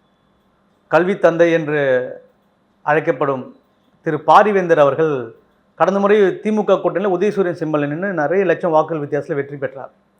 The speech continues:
ஆனா இன்றைக்கு அவர் அதுலேருந்து விலகி பி ஜே பி கூட்டணியில நிக்கிறார். அங்க தி-, திராவிட முன்னேற்ற கழகத்தின் சார்பாக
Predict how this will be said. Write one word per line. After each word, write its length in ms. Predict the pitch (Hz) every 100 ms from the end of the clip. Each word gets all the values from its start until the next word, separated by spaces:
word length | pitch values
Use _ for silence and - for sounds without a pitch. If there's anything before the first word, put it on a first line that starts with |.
| _ _ _ -
ஆனா 140 | 196
இன்றைக்கு 400 | 208 202 214 208
அவர் 140 | 202 190
அதுலேருந்து 460 | 175 175 185 190
விலகி 520 | 175 175 180 233 220
பி 180 | 151 190
ஜே 120 | 185
பி 180 | 175 175
கூட்டணியில 400 | 165 139 143 175
நிக்கிறார். 380 | 175 139 131 120 - _ _ _ _
அங்க 300 | - 190 226
தி-, 460 | 226 - 220 233 170
திராவிட 340 | 175 202 240
முன்னேற்ற 300 | 226 214 208
கழகத்தின் 340 | 196 190 175 170
சார்பாக 1000 | 170 160 156 151 208 220 170 135 -